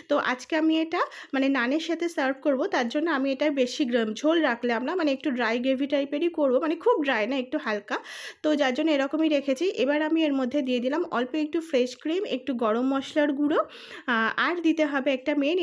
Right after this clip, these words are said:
ইনগ্রিডিয়েন্ট, সেটা হলো, আহ, কাসৌরি মেথি। তো তোমরা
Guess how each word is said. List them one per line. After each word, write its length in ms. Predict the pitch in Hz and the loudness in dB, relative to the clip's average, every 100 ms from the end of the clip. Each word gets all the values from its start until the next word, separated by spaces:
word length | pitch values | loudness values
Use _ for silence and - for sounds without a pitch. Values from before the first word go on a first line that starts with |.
| 277 | 2
ইনগ্রিডিয়েন্ট, 440 | 254 254 262 415 381 | 0 0 -2 -2 -2
সেটা 220 | 269 262 277 | -2 0 0
হলো, 200 | 277 480 - - - 240 | 0 0 -4 -12 -6 -2
আহ, 180 | 220 226 | 0 0
কাসৌরি 440 | 285 285 330 320 320 196 | -2 0 2 4 4 2
মেথি। 300 | 160 - 190 - - - | -2 -8 -10 -10 -8 -4
তো 60 | 330 | -2
তোমরা 220 | 320 311 | 2 2